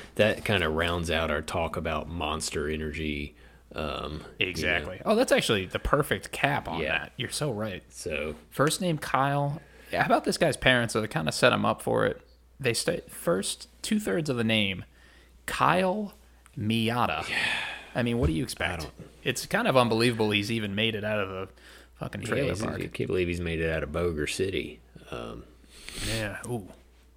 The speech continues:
Speaker 2: Wow.
Speaker 1: sorry.
Speaker 2: There's a lot of personality in, uh, in nascar, I think.
Speaker 1: Yeah, sorry, sorry, Boger City, but, um,
Speaker 2: And sorry, Dick Trickle.
Speaker 1: yeah, R I P,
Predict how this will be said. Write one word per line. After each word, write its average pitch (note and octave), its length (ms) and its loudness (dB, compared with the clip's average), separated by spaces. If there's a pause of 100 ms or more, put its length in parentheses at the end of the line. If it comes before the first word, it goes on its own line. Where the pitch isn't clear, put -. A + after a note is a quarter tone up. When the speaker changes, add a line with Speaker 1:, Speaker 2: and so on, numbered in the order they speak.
(720)
Speaker 2:
Wow. - 60 -4
Speaker 1:
sorry. B1+ 400 0 (340)
Speaker 2:
There's D#3+ 160 -2
a A3 60 0
lot G#3+ 180 2
of - 60 0
personality B2+ 720 2
in, F2+ 120 -12
uh, F2 180 -12 (960)
in G2+ 160 -10
nascar, F2+ 580 -8
I F2+ 60 -6
think. F#2 280 -10
Speaker 1:
Yeah, D#2 160 -12
sorry, D2+ 500 -4
sorry, A2 360 6
Boger D#2+ 340 0
City, D2 380 2
but, D2+ 280 0
um, D2 380 -6 (1160)
Speaker 2:
And A2 140 -12
sorry, A#2+ 300 -4
Dick A#2+ 240 -8
Trickle. B2+ 260 -2
Speaker 1:
yeah, C#2+ 180 -4 (480)
R F#2 180 4
I F2+ 60 2
P, E2+ 360 0